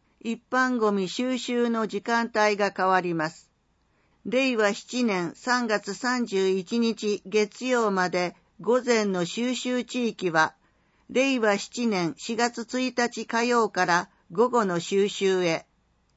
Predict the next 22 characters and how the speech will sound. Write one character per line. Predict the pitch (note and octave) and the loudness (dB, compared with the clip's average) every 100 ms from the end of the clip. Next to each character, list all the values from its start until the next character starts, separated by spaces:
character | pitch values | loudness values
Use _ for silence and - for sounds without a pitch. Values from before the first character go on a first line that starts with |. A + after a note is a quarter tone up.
| _ _ _ _ _ _ A#3+ | _ _ _ _ _ _ 2
令 | C4 C4 A#3 | 4 4 2
和 | G3+ | 2
七 | G3 - B3 | -2 -4 -2
年 | G#3 F3+ D#3 | 0 -2 -6
三 | - C4 C4 | -6 -4 -2
月 | A#3 G#3+ G3+ | -2 -2 -6
三 | B3 B3+ A#3+ | -4 -2 0
十 | G#3+ G#3 G#3 | 2 4 2
一 | G#3 A#3+ | 0 0
日 | A#3 A3 G#3+ A3 - | 0 0 -4 -8 -2
月 | F#3+ G3+ - | 0 0 0
曜 | B3+ A#3+ G#3+ | 2 2 2
ま | F#3+ | 0
で | F#3+ F#3 - - | 0 -2 -2 -4
午 | F#3 A#3+ | 0 2
後 | A#3+ G3+ | 2 0
の | F#3 | -2
収 | - A3 A#3 | -2 -2 -2
集 | A#3 A3 G#3+ | 2 2 2
地 | A3+ G#3+ | -2 -2
域 | F3 F3+ | -2 -2
は、 | D#3+ D#3+ | 0 0